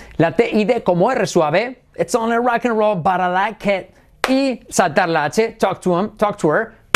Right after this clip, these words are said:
Por último, el sexto punto que hemos dicho, que va a ser la entonación. Vamos a tomar estas frases que hemos hecho, vamos a darles una entonación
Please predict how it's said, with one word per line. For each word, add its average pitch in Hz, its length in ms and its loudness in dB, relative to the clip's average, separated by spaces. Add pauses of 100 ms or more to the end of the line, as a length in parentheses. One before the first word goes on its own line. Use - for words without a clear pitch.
(180)
Por 233 140 4
último, 190 640 0
el 240 420 0
sexto - 320 0
punto 156 440 0
que - 100 -2
hemos 131 180 0
dicho, 127 300 -2 (380)
que - 100 0
va 123 80 2
a 160 40 2
ser 208 180 0
la 196 80 2
entonación. 190 560 0
Vamos 156 340 -2
a 196 300 0
tomar 180 320 0
estas 254 340 0
frases 180 240 -2
que - 80 -2
hemos 185 160 0
hecho, 196 200 0 (120)
vamos 180 240 0
a 185 60 2
darles 180 200 0
una 165 140 0
entonación 160 580 -2